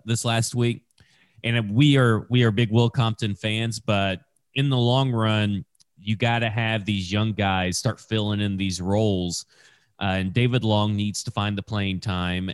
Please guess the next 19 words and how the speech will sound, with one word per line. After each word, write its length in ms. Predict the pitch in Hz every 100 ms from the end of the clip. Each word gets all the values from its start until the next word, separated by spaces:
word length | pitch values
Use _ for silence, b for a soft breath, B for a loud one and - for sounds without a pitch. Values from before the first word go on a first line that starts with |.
| -
and 160 | 92
needs 220 | 95 95
to 60 | -
get 160 | 90 92
in 180 | 120
there 340 | 113 95 92 92 B B B _ _ _ -
because 520 | 127 147 139 117 117 - _ -
if 160 | 131
you 120 | 131
look 240 | 131 202 233
at 100 | 160 - _ _
what's 260 | 123 147 147
out 240 | 131 135
there 200 | 139 139
and 100 | 127
what's 240 | 117 123 107
left, 480 | 107 120 127 - - _ _ _ _ _ _ -
Alec 220 | 135 165 -
Ogletree, 1080 | 127 156 185 226 - 240 262 269 262 269